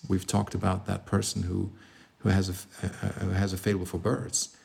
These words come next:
Every once in a while something happens that, you know, is, is completely out of the box. Oil negative. You know, there you go. What's the probability of that in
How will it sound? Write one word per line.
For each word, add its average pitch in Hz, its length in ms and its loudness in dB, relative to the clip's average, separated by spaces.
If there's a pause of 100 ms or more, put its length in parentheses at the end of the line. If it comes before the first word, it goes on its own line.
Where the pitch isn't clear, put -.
(720)
Every 147 200 10
once 123 200 4
in 101 60 2
a - 20 2
while 110 160 -2
something 101 380 0
happens - 760 -2
that, 110 360 2
you 110 100 4
know, 104 400 0 (260)
is, 110 420 4
is 113 140 2
completely 120 360 4
out 120 80 0
of 120 60 0
the 110 60 0
box. - 520 -2 (240)
Oil 113 200 8
negative. 110 580 -2 (580)
You 107 80 8
know, 95 120 6
there 113 140 2
you 120 140 2
go. 117 220 0
What's 127 280 -2
the - 140 -2
probability 139 760 4
of 101 220 -6
that 98 440 0 (920)
in 101 420 6